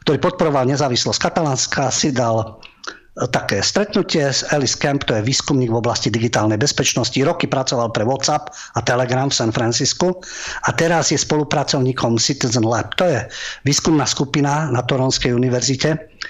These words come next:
ktorá sa zameriava na porušovanie ľudských práv v oblasti špičkových technológií. No a Camp-, Campbell Elias Kempo zozbieral tie záznamy o činnosti telefónu tohto poslanca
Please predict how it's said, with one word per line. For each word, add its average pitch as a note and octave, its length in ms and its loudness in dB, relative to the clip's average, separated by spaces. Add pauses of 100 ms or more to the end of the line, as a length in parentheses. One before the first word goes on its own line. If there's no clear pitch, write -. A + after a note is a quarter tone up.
(280)
ktorá D#3+ 240 2
sa C3 160 0
zameriava D3+ 480 2
na C#3 160 0
porušovanie B2 720 0
ľudských - 480 -2
práv C3 240 0
v - 80 -2
oblasti A#2 400 0
špičkových G2+ 500 -2
technológií. F#2+ 720 -2 (480)
No G#3+ 80 4
a - 160 0
Camp-, A3 420 0 (240)
Campbell F#3+ 460 2 (280)
Elias C3+ 320 -2
Kempo D3 420 0 (300)
zozbieral F#3+ 480 2
tie D3+ 160 0
záznamy D3 560 0
o - 80 0
činnosti D#3 880 0 (240)
telefónu A#2+ 1040 0
tohto A#2+ 360 -2
poslanca A#2+ 840 0